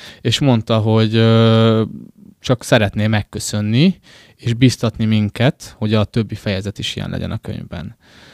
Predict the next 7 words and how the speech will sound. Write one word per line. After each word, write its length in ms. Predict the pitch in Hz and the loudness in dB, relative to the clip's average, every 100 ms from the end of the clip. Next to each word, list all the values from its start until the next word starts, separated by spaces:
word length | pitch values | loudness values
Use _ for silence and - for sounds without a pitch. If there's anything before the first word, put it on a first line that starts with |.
| - _ | -20 _
Úgyhogy 200 | - 135 | -2 4
az 80 | 131 | 4
szerencsére 600 | - 131 110 110 117 113 | 4 2 2 0 0 2
akkor 300 | 113 - 113 | 0 0 -2
így, 240 | 113 107 113 | 0 0 0
ö, 180 | 113 | 0
utána 560 | 113 110 - 110 110 107 | 0 -4 -2 -2 -2 -4